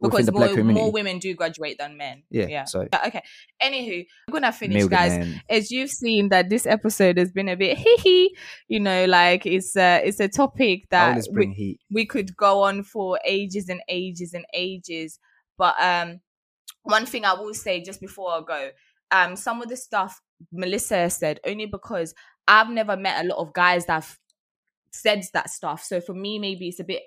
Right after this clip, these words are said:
Speaker 1: harder for me to comprehend a lot of that stuff. But I do acknowledge that when I know, like, people who are dark skinned and they go through certain things, I know that does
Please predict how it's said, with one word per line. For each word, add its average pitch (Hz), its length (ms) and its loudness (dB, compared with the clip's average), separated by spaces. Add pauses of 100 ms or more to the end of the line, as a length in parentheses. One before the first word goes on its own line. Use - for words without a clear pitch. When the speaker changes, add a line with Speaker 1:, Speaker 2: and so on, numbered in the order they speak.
Speaker 1:
harder 190 380 -2
for 185 140 -14
me 185 140 -8
to - 100 -16
comprehend 196 680 -6
a - 80 -6
lot 180 140 -4
of 170 80 -10
that - 160 -6
stuff. 190 240 -2 (240)
But 202 60 4
I 180 180 6
do 226 160 -6
acknowledge 202 520 -6
that 165 160 0
when 185 160 -4
I 185 140 4
know, 185 280 -4
like, 165 180 -2
people 180 260 -10
who 170 160 -10
are 180 140 -4
dark 180 280 -10
skinned 156 360 -16
and 151 100 -14
they 156 60 -10
go 180 220 -8
through 170 180 -12
certain 151 320 -16
things, 156 260 -16
I 160 100 -2
know 175 260 -6
that 170 200 -6
does 165 180 -2